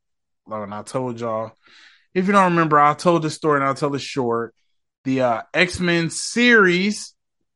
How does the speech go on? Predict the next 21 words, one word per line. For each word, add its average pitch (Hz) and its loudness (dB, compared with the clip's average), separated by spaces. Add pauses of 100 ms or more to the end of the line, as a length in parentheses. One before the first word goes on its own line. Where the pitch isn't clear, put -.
(140)
that 143 2
is 139 -2
now 139 0
on 131 -4
Disney 131 -4
Plus, 131 -2
and 113 -8
it's 113 -12
like 123 -4
six - -12
or 123 -6
I - -12
think 175 -16
it's 143 -12 (140)
five 131 -4
seasons, 180 -12 (200)
maybe 175 -12
six 175 -16
seasons. 185 -12 (920)
I 185 6
had 170 2